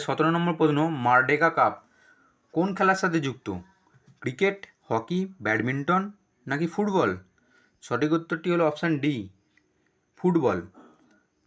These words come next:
আঠারো নম্বর প্রশ্ন, বিশ্ব জল দিবস কবে পালিত হয়? বাইশে মার্চ, একুশে মার্চ, কুড়ি জুলাই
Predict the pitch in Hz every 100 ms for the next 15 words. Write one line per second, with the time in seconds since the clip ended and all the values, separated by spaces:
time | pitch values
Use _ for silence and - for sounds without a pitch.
0 | - - - - 127 123 175 185 190 175
1 | 160 127 110 113 135 - 180 135 156 170
2 | 160 110 - _ _ 135 151 165 160 151
3 | 123 98 95 117 123 165 156 185 190 -
4 | - _ _ _ - 120 135 151 160 160
5 | 185 - - _ _ _ _ 131 135 156
6 | 135 147 165